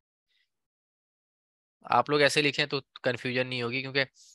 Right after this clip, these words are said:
ऐसे, इसमें ऐसा लग रहा होता है जैसे ये B intersection C given A है, ठीक है, ऐसा भी तो हो सकता था ना,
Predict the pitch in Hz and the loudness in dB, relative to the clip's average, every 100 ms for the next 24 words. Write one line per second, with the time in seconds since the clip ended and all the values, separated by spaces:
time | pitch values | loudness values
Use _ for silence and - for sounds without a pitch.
0 | _ - 131 135 123 151 135 151 147 143 | _ 0 0 0 0 2 4 4 4 6
1 | 139 135 147 139 147 143 123 123 135 139 | 4 4 2 0 0 -2 -2 -4 -2 -4
2 | 127 120 - 120 - 143 143 139 _ _ | -2 -4 -2 -2 -2 -4 -6 -12 _ _
3 | - - 139 147 139 131 127 110 104 104 | -6 -2 4 4 4 0 -2 -4 -6 -8
4 | 110 _ _ _ _ - 120 143 131 - | -14 _ _ _ _ -12 0 4 4 4
5 | 143 147 143 117 - 117 123 135 | 0 0 -2 -4 -6 -4 -2 -4